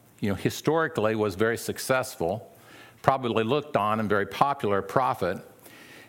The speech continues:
and his spiritual decline. He, he kinda goes down, it seems like very quickly. Uh, he goes down to, uh,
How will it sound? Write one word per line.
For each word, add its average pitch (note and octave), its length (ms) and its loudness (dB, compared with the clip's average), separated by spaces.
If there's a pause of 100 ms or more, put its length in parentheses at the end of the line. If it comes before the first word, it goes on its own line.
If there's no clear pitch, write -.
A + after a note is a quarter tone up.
and A#2 240 2
his B2 200 0
spiritual E3 580 0
decline. A#2 640 0
He, A#2 400 0 (240)
he A#2 120 2
kinda C3 340 0
goes A#2+ 520 0
down, B2 800 0 (680)
it - 100 -2
seems A#2+ 280 0
like G#2 180 2
very A2+ 260 2
quickly. G2+ 680 0 (600)
Uh, F2 240 2
he A#2 100 -2
goes G#2+ 320 0
down A2 440 2
to, F#2+ 400 2
uh, E2+ 240 2